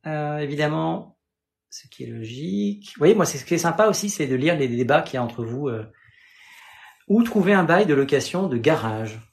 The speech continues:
Son son. Alors ça, ça sent, euh, l'économie.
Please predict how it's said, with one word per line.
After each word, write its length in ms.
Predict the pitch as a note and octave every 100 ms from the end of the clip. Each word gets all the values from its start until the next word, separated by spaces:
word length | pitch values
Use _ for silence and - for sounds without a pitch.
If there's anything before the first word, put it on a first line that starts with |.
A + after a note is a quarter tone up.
| _
Son 260 | - G#3
son. 460 | G#3 - D3+ D#3 _ _ _ _
Alors 160 | - D#3
ça, 140 | A3
ça 120 | G#3+ -
sent, 140 | - G3
euh, 340 | D#3+ C3 B2 B2
l'économie. 680 | B2 C3+ F3+ C#3+ A#2+ A#2+